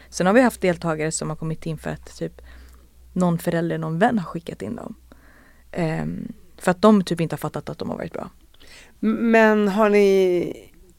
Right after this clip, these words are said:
Speaker 2: men förut har det ju varit lite så att man har sökt upp den personen och åkt dit och
Speaker 1: Mm.
Speaker 2: ja, så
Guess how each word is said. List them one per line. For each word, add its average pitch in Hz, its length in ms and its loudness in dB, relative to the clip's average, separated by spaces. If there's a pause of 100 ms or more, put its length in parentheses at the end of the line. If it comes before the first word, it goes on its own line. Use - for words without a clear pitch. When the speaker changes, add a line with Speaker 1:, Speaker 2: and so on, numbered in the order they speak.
(220)
Speaker 2:
men 208 320 2
förut 208 400 2
har 247 120 4
det 233 80 4
ju 214 60 6
varit 185 260 4
lite 165 220 -4
så 165 60 0
att 160 160 0
man 165 180 0
har 156 160 -2 (720)
sökt - 420 0
upp 247 280 4
den 165 220 2
personen 160 720 0
och 160 100 0
åkt 151 240 -6
dit 170 460 0
och 151 420 -2
Speaker 1:
Mm. 190 320 2 (500)
Speaker 2:
ja, 156 320 4
så - 160 -4